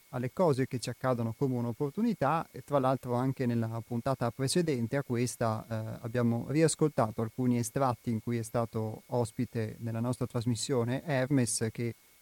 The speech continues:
citava proprio l'aspetto di poter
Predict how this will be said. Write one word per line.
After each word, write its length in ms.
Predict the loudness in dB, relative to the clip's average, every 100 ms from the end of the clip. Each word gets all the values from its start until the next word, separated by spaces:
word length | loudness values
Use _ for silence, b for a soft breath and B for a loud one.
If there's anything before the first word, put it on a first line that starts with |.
| -12
citava 480 | -6 2 4 4 2
proprio 340 | 0 0 0
l'aspetto 540 | 0 -2 0 0 0
di 140 | -4 -4
poter 680 | -6 -4 -2 -2 -2 -4